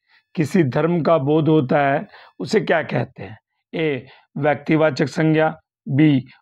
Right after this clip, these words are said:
वस्तुवाचक संज्ञा, सी, यहाँ पर थोड़ा सा ऊपर नीचे हो गया है, सी, भाववाचक संज्ञा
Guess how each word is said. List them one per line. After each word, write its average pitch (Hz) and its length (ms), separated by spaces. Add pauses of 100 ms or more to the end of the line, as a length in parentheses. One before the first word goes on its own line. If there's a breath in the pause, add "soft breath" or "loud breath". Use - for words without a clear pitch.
(100)
वस्तुवाचक 147 720
संज्ञा, 151 480 (220 soft breath)
सी, - 420 (460)
यहाँ 151 180
पर 147 180
थोड़ा 156 200
सा 147 340 (300 loud breath)
ऊपर 170 260
नीचे 165 260
हो 160 100
गया 151 240
है, 190 80 (300 loud breath)
सी, 175 280
भाववाचक 151 640
संज्ञा 156 500